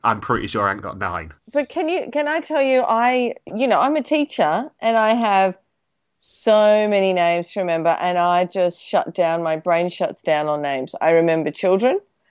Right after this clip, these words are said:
Speaker 2: and I hardly ever remember any parent.
Speaker 1: Any excuse, Michelle, because I'm gonna play both at the end of this episode. <laughs>
Speaker 2: You can. You can. I'm a shocker. Absolute shocker.
Speaker 1: It
Speaker 2: And I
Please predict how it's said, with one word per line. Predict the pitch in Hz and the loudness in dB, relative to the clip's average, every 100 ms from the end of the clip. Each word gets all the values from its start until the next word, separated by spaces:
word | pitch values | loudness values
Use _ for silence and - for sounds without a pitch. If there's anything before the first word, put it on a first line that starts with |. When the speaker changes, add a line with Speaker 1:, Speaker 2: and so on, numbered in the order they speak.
| _ - | _ -4
Speaker 2:
and | 170 | 0
I | 160 160 | 2 2
hardly | 180 175 170 - - | 0 0 0 0 2
ever | 208 214 | 2 2
remember | 190 185 175 170 - | 0 2 2 2 0
any | 165 160 | -2 -4
parent. | 170 139 - - - _ _ _ | -4 -6 -6 -10 -20 _ _ _
Speaker 1:
Any | 147 151 156 | 0 2 2
excuse, | - - 120 107 | 0 -4 -4 -4
Michelle, | 101 110 104 | -4 -4 -2
because | 107 113 | -2 2
I'm | 123 120 | 2 2
gonna | 113 | -4
play | 107 113 107 | -6 -4 -4
both | 98 - 123 120 120 | -6 0 0 0 -2
at | 113 | -4
the | 110 | -4
end | 110 | -6
of | 101 | -8
this | 104 101 | -8 -8
episode. | 90 - 90 92 - - 196 | -10 -8 -10 -8 -10 -8 -6
<laughs> | 147 156 - 262 | -4 -4 -4 -4
Speaker 2:
You | 277 | -2
can. | - 180 160 147 - | 0 0 0 -4 -8
You | 175 196 | -2 -2
can. | - 220 139 - - | -2 -6 -6 -8 -8
I'm | 175 175 | -4 -4
a | |
shocker. | - 175 170 - 196 - - - | -4 -4 -6 -8 -8 -4 -6 -4
Absolute | 180 208 220 - 180 165 165 | -2 0 -2 -2 -2 -2 -2
shocker. | 156 156 160 151 - _ - | -6 -4 -6 -8 -14 _ -20
Speaker 1:
It | - - 139 | -20 -10 -2
Speaker 2:
And | 208 226 | 2 4
I | 233 254 | 4 4